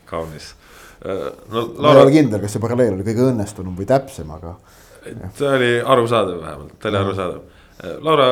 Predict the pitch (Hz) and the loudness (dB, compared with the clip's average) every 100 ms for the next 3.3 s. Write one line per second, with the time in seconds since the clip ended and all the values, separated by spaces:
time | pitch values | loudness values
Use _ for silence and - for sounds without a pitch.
0 | 127 127 160 147 127 120 120 117 120 117 | 2 -2 0 0 2 2 2 0 -2 -4
1 | 113 113 113 160 131 104 98 98 101 101 | -6 -8 -8 -4 -2 -2 -6 -8 -6 -4
2 | 104 110 107 139 110 95 98 95 92 - | -2 -2 0 0 0 0 -2 -4 -6 -10
3 | - 98 107 | -4 -4 -4